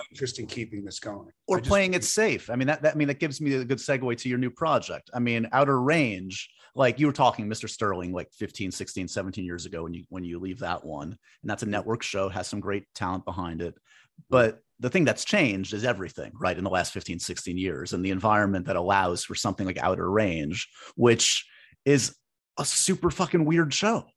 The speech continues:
Speaker 2: <laughs> And I say that, like, with the highest compliment. Like, it's
Speaker 1: Yeah.
Speaker 2: not like you, you g-, you guys are embracing the mystery and, like, not laying it all out there.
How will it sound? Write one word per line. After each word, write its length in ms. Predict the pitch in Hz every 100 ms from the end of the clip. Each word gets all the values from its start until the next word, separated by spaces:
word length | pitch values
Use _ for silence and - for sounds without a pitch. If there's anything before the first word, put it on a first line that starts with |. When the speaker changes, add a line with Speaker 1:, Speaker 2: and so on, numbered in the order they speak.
| -
Speaker 2:
<laughs> 120 | 151
And 80 | 202
I 40 | 156
say 160 | 180
that, 220 | 175 170
like, 160 | 156 156
with 180 | 170 151
the 100 | 131
highest 280 | 156 156 -
compliment. 460 | 175 185 110 85 -
Like, 160 | 135 143
it's 140 | 143
Speaker 1:
Yeah. 60 | 147
Speaker 2:
not 260 | 160 170 135
like 260 | 139 131 - - -
you, 100 | 151 180
you 60 | 135
g-, 200 | 170 160
you 60 |
guys 240 | 147 147 139
are 100 | 127
embracing 640 | 123 123 135 - 135 123
the 60 | 117
mystery 640 | 117 135 - 95 82 67 -
and, 160 | 98
like, 340 | 95 104 92 -
not 380 | 113 120 113 - _ -
laying 320 | 110 117 110
it 80 | 104
all 180 | 104 101
out 260 | 131 139
there. 380 | 87 69 78 113